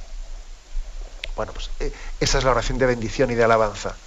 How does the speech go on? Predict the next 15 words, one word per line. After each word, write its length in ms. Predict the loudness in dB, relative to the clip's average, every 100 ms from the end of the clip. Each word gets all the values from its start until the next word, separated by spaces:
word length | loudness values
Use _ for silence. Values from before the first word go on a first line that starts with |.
| -14 -12 -12 -12 -14 -16 -14 -12 -10 -10 -10 -10 -10 -12 -12 -12 -12 -12 -12 -12 0 4
Hay 160 | 6
también, 440 | 6 4 4 0 0
fijaros 340 | 0 2 2
aquí, 300 | -2 -2 -4 -6 -4 2
otro 300 | 4 4 4
momento 720 | 4 2 -2 -2 0 0 -2 -14
de, 680 | -14 -2 2 4 6 2 0 -6 -8 -8 -8 -10 -14 -12 -2
de 120 | 2
petición 640 | 4 4 2 0 2 4
de 100 | 4
perdón, 440 | 6 6 6 4 0 -12 -6
de 80 | 2
petición 560 | 4 4 0 -2 0
de 100 | 0
purificación, 800 | 0 2 2 0 0 2 6 4